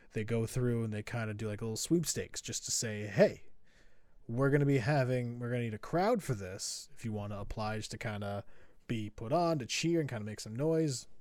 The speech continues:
here you go." So that way you get the Minecraft fans who wanted to go to E three. Maybe people couldn't get to E three, but now they have an opportunity to be part of the crowd,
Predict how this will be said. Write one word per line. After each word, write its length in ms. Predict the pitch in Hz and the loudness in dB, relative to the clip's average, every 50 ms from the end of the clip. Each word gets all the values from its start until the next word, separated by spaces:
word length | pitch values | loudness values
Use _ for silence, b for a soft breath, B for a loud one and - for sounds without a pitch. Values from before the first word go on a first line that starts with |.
| 110 107 101 | -10 -10 -8
here 120 | - 110 104 | -6 -6 -6
you 120 | 104 107 | -4 -2
go." 200 | 147 196 202 143 | 0 0 0 0
So 100 | - 127 | -2 -6
that 200 | 113 120 127 123 | -6 -6 -6 -6
way 80 | 123 123 | -6 -6
you 60 | 117 113 | -4 -4
get 140 | 113 107 | -4 -6
the 40 | 107 | -6
Minecraft 640 | 101 104 107 110 110 107 - - 110 104 101 - - | -6 -6 -4 -6 -6 -6 -6 -4 -4 -4 -4 -6 -10
fans 640 | - - - 135 - 151 120 107 113 127 127 - - b b b b b b b b b | -10 -6 -4 -2 -2 -2 -2 -4 -4 -6 -6 -8 -10 b b b b b b b b b
who 160 | - - 131 | -2 -2 0
wanted 720 | 120 113 110 107 104 101 104 104 107 110 143 185 190 151 | 0 0 -2 -2 -4 -4 -4 -2 -2 0 2 2 2 0
to 60 | 131 | 0
go 180 | 113 117 104 101 | -4 -4 -4 -4
to 40 | 95 | -6
E 100 | 95 98 | -8 -10
three. 260 | - - - 113 123 | -10 -10 -6 -4 -4
Maybe 320 | 139 120 107 113 120 127 123 | -2 -2 -2 -4 -4 -4 -2
people 280 | - 143 131 139 123 - | -2 -2 -2 -2 -4 -8
couldn't 400 | - - - 156 196 254 254 226 | -6 0 4 4 4 4 4 -6
get 160 | - - 92 - | -8 -10 -8 -10
to 100 | - - | -12 -12
E 100 | 98 95 | -14 -14
three, 200 | - - 113 113 | -12 -8 -8 -8
but 140 | 113 123 104 | -8 -8 -8
now 240 | 117 113 113 117 | -6 -6 -4 -4
they 140 | 117 123 113 | -4 -4 -2
have 180 | 120 123 113 110 | -2 -2 -2 -2
an 80 | 113 | -4
opportunity 540 | 107 107 107 110 - - 180 220 208 156 123 | -6 -6 -8 -6 0 4 4 4 6 4 2
to 100 | 113 110 | 0 -2
be 300 | 113 113 110 110 117 117 b b b b b b b b b b - - - | -4 -4 -4 -4 -4 -6 b b b b b b b b b b -16 -6 0
part 220 | - 123 135 139 | 2 2 4 4
of 40 | 160 | 2
the 60 | 165 | 0
crowd, 360 | - 165 180 226 233 120 - | 0 0 0 0 0 -4 -6